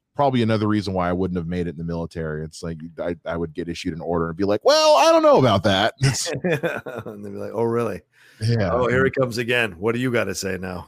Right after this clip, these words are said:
Speaker 2: It'll,
Speaker 1: Yeah,
Speaker 2: it would
Speaker 1: yeah.
Speaker 2: basically be that, yeah.
Speaker 1: I'd, yeah, I'd, I'd, I'd be, I'd be some weird combination of Gomer, uh, of, of Private Pile and, uh, whatever rich, uh, uh, mayonnaise and mayo
Speaker 2: <laughs> Oh,
Speaker 1: and
Speaker 2: yeah, mayo.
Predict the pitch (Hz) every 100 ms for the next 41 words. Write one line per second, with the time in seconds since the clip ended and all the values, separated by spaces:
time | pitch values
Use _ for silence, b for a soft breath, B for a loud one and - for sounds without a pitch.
0 | 90 87 82 107 113 110 107 104 - 98
1 | 98 87 85 78 65 62 71 62 - _
2 | 98 90 90 85 76 - 95 95 80 95
3 | 95 101 92 98 90 90 104 104 98 101
4 | 95 98 - 95 90 92 90 90 82 85
5 | 95 92 92 76 80 76 87 - 87 85
6 | 87 - - 101 87 73 92 90 92 90
7 | 85 82 82 80 80 78 - 87 95 87
8 | 87 92 - 82 80 78 - 80 78 82
9 | 92 92 87 82 80 76 80 78 76 -
10 | 82 95 92 85 - 254 156 214 180 170
11 | 208 185 151